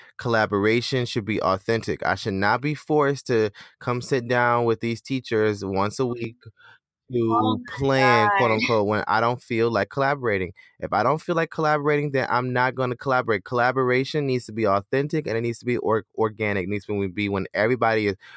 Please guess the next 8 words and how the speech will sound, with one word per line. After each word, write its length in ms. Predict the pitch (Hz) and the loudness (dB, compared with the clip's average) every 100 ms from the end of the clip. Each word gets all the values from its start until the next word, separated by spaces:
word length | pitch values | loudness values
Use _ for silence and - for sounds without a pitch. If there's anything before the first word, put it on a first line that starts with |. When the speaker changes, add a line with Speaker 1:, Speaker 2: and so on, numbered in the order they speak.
| - | -14
Speaker 1:
ready 460 | - 101 123 143 147 | -2 2 2 2 0
and 240 | 117 120 | -2 0
willing 380 | 123 135 139 127 | 2 2 2 -2
to 120 | - 113 | -4 -6
come 300 | - 120 123 | -2 -2 0
to 100 | 127 | -2
the 140 | 117 | -2
table 760 | - - 139 147 127 107 92 | -4 -2 0 0 0 0 0